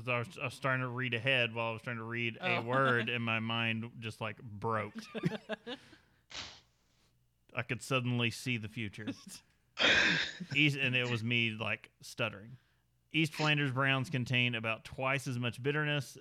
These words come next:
Speaker 1: as desired in Flanders red, though mellowed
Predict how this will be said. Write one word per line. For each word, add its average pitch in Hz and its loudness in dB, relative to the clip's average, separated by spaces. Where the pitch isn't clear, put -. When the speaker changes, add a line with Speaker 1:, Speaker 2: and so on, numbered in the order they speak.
Speaker 1:
as 120 0
desired 120 0
in 117 -4
Flanders 110 -2
red, 131 0
though 156 0
mellowed 139 0